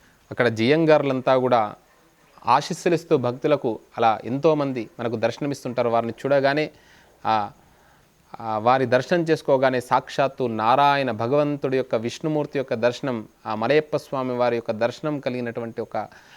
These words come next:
ఆనందం కలుగుతుంది. అక్కడ ఆచార్య స్వామివార్లు, జియంగార్లు వారిని చూడగానే ఒక ఆనందం అవుతుంది. అలాంటి ఎంతోమంది భక్తులు వానలు కూడా లెక్క చేయకుండా నలుమూలల నుండి,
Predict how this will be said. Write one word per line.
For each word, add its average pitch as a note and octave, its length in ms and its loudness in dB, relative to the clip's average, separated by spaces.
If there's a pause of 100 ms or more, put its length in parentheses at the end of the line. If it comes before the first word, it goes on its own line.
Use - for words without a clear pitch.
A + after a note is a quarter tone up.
(180)
ఆనందం C#3 380 0
కలుగుతుంది. A#2 460 -4
అక్కడ A2 140 -6
ఆచార్య A2+ 380 -2
స్వామివార్లు, C#3+ 800 0 (160)
జియంగార్లు B2+ 640 2
వారిని A2+ 260 -2
చూడగానే C3 420 -2
ఒక A#2 160 -6
ఆనందం B2+ 460 -2
అవుతుంది. A2+ 440 -8 (420)
అలాంటి B2 340 -2
ఎంతోమంది B2 600 -2
భక్తులు A#2+ 520 -4 (720)
వానలు D3+ 720 4
కూడా D3+ 440 4
లెక్క - 440 0
చేయకుండా A#2 560 2 (340)
నలుమూలల D#3+ 760 2
నుండి, C#3+ 440 -2